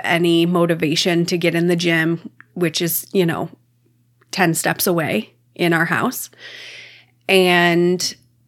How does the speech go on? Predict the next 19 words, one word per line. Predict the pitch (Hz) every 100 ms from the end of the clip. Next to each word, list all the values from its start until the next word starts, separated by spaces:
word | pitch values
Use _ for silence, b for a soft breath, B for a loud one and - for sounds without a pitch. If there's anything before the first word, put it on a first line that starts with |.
| _
this, | 185 180 185 175 - - - - _ _ _ _ _ _ _
the | - 190 175 185
la-, | 175 170 -
like, | 185 175 - -
I | 190
started | - 180 175 175
in | 196
June, | 214 185 175 180 240 247 _ _ _ _ _ _
missed | 208 185 - -
two | - 196
days | 190 165 180 214
because | - 180 185 170 170 - -
my | 190 180 170 180 - _ _ _ _
body | - 170 165 170
was | 170
kinda | - 175
doing | 170 170 165
something | 175 175 180
weird. | 170 160 190 233